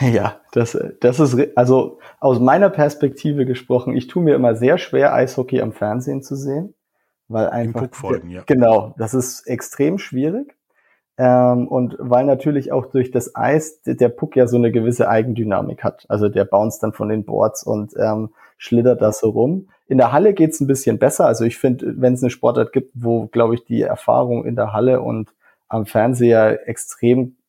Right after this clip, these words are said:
Speaker 1: weit auseinandergehen, ist es zumindest für meine Begriffe Eishockey. Im Lacrosse ist es natürlich so, dadurch, dass der Ball in dem Netzschläger ist, ähm, und man auch erkennt, quasi wer den Ball gerade hat, ähm, es ist ein bisschen leichter, dem Spielgeschehen zu folgen.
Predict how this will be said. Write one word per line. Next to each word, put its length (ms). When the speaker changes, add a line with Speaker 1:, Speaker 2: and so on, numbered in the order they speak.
Speaker 1:
weit 260
auseinandergehen, 680
ist 160
es 220
zumindest 400
für 80
meine 240
Begriffe 400
Eishockey. 500
Im 120
Lacrosse 420
ist 80
es 120
natürlich 420
so, 140
dadurch, 320
dass 180
der 100
Ball 220
in 100
dem 120
Netzschläger 600
ist, 300
ähm, 260
und 140
man 160
auch 180
erkennt, 480
quasi 400
wer 160
den 180
Ball 220
gerade 500
hat, 280
ähm, 500
es 160
ist 180
ein 60
bisschen 300
leichter, 360
dem 160
Spielgeschehen 600
zu 140
folgen. 460